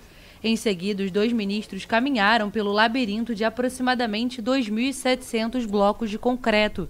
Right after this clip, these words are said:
de todos os tamanhos, que simbolizam o genocídio judeu na mão dos nazistas.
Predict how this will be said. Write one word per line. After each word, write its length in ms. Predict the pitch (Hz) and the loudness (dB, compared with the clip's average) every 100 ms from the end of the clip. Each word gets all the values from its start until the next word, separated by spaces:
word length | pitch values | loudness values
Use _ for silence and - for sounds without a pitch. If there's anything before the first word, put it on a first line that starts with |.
| - | -6
de 140 | 247 | -8
todos 340 | 254 262 277 247 | -2 0 0 -2
os 140 | 294 | -2
tamanhos, 500 | 294 277 202 208 233 | 2 2 2 -2 -4
que 100 | 247 | -8
simbolizam 720 | - 254 277 285 233 285 220 | -6 -2 0 2 2 0 -2
o 80 | 190 | -2
genocídio 680 | 220 220 233 - 214 180 190 | -2 -2 -4 -4 -6 -4 -4
judeu 480 | 220 240 226 226 247 - - | -2 0 2 2 0 -10 -10
na 140 | 262 330 | 2 4
mão 240 | 269 196 | 4 0
dos 160 | 185 180 | -2 -2
nazistas. 880 | 196 233 220 214 - 208 190 - | 0 0 0 -4 -4 -2 -2 -4